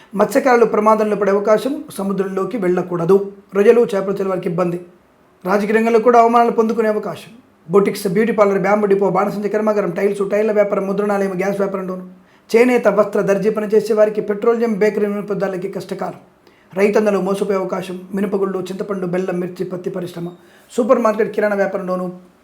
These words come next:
ఇబ్బందులు ఎక్కువగా ఉంటాయి. నకిలీ విత్తనాలు బెడద ఉంటుంది, జాగ్రత్తగా ఉండే ప్రయత్నాన్ని చేయండి. స్వర్ణకార వ్యాపారస్తులకి కష్టకాలం. సోషల్ మీడియా, సాటిలైట్ జర్నలిస్టుల వారికి నష్టం. కన్‌స్ట్రక్షన్, రియల్ ఎస్టేట్, మద్యపానం, హోటల్, ఇంటీరియర్, ఎక్స్‌టీరియర్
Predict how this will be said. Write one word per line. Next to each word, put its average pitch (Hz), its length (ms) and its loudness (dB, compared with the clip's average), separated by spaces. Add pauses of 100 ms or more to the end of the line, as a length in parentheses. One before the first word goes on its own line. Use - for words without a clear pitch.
ఇబ్బందులు 196 360 0
ఎక్కువగా 196 280 0
ఉంటాయి. 214 200 2 (720)
నకిలీ 196 400 0
విత్తనాలు 220 360 2
బెడద 208 240 4
ఉంటుంది, 208 240 0 (120)
జాగ్రత్తగా 190 400 0
ఉండే 185 160 -6
ప్రయత్నాన్ని 185 400 -8
చేయండి. 180 260 -14 (560)
స్వర్ణకార 202 420 2 (100)
వ్యాపారస్తులకి 220 480 -2
కష్టకాలం. 190 500 -4 (300)
సోషల్ 208 340 2
మీడియా, 190 220 4 (160)
సాటిలైట్ 185 260 -4
జర్నలిస్టుల 190 360 -6
వారికి 175 280 -6
నష్టం. 170 240 -10 (460)
కన్‌స్ట్రక్షన్, 196 540 -4
రియల్ 233 160 2
ఎస్టేట్, 220 260 -4
మద్యపానం, 190 520 -2
హోటల్, 185 300 -4 (160)
ఇంటీరియర్, 220 460 -2
ఎక్స్‌టీరియర్ 202 360 -2